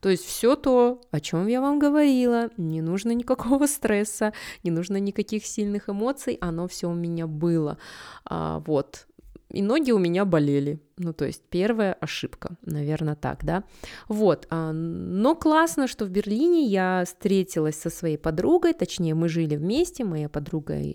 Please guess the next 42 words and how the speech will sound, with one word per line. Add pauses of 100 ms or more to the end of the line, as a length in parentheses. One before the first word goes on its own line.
(140)
которая
живет
в
Германии,
немка (100)
Ан. (520)
Мы
учились
в
Штатах,
еще
в
школе,
и
с
тех
пор
мы
до
сих
пор
продолжаем
общаться. (120)
Вот
она
прилетела
в
Берлин (300)
специально,
чтобы
поболеть
за
меня,
потому
что
дала
мне
обещание
еще
в
двадцатом
году.